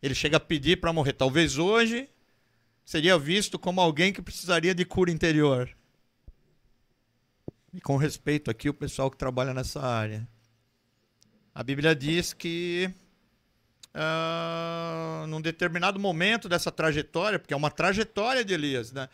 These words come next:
Na, na, na, ele dorme, que ele deseja morrer, ele tá, ele tá indignado com toda a situação.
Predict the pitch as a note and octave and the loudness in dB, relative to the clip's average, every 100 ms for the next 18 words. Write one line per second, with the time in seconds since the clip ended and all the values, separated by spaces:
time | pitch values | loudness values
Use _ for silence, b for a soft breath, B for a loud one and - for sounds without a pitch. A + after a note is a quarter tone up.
0 | b b D3+ - D3+ D3+ D3+ D3+ D3 D3 | b b -6 -6 -8 -8 -6 -6 -6 -8
1 | C#3+ - C#3 D3 D#3+ D#3 B2+ D#3+ F#3 A#3 | -10 -14 -14 -6 -2 0 6 8 10 8
2 | C#4 D#4+ - _ _ _ _ _ _ _ | 4 -6 -10 _ _ _ _ _ _ _
3 | _ _ - B2+ B2 D3+ A3+ D#4 E4+ A3 | _ _ -8 -6 -2 -2 -2 -2 -2 -2
4 | F4+ F4 F#3+ D3 - - F3 A#3 E4 E4+ | 0 4 2 0 -2 0 0 0 -4 -8
5 | E4 E4+ F4+ F4 _ _ _ - F3 F3+ | -12 -14 -20 -20 _ _ _ -10 2 4
6 | E3+ F3+ C4+ D#4 F4 D#4+ A3 F3 C#3+ E3+ | 4 2 2 2 4 2 0 -4 -2 0
7 | D3 - C#3 A#2+ - A2 G#2+ | 0 -2 -4 -4 -6 -10 -12